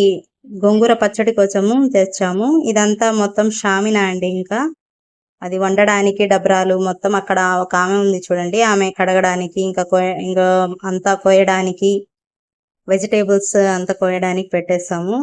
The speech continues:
అక్కడ చూడండి లాస్ట్న మేకని, మేక-, మేకని తప్పకుండా కోస్తామండి.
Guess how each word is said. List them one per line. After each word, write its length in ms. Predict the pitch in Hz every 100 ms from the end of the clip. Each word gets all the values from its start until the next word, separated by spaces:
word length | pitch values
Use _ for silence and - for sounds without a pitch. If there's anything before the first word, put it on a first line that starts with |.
| 277 -
అక్కడ 160 | 190 190 196
చూడండి 460 | 202 202 220 208 233 233
లాస్ట్న 440 | 190 185 190 - 202 269 330 - _ _ _ _ _ _ -
మేకని, 560 | 202 208 220 226 233 247 240 202
మేక-, 300 | 208 196 175 _ 196
మేకని 300 | 202 214 233 240 208
తప్పకుండా 500 | 202 - - 214 240 233
కోస్తామండి. 680 | 208 - 202 190 190 214